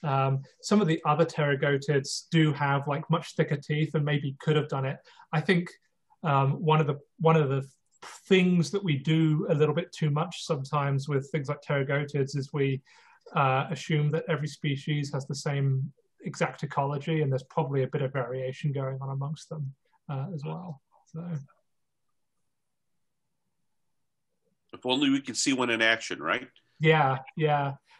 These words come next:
Speaker 1: I'd be, it'd be very interesting. You can do a thing called, uh, a method called finite element analysis, which is basically just building a digital model and, um, modeling, um, various stresses and strains based off the properties of what the material would have been.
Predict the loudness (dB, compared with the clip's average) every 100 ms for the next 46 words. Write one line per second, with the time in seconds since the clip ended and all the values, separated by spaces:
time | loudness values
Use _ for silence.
0 | -6 -2 2 2 2 2 2 4 2 2
1 | 2 2 -2 0 -2 0 0 0 0 0
2 | 2 4 4 4 2 0 2 4 4 4
3 | 2 2 2 2 0 -6 -6 0 0 0
4 | 0 -2 -2 -2 -2 -4 -2 -2 -2 -6
5 | -6 -4 0 0 0 -2 -2 -2 -6 _
6 | _ _ _ _ 4 6 6 4 2 -2
7 | -2 -2 0 0 0 -2 -2 -2 0 0
8 | 0 -2 -4 _ _ -6 0 0 0 -4
9 | -8 _ _ _ _ _ _ -12 -2 2
10 | 2 2 0 0 -2 -8 _ _ -4 0
11 | 0 0 -2 -2 2 2 2 0 0 2
12 | 2 2 -2 -4 -2 -2 0 0 -2 -6
13 | -14 _ -2 0 2 0 -2 -4 -2 0
14 | 0 -2 -2 -2 -2 -4 -4 -6 -4 -2
15 | 0 -2 2 2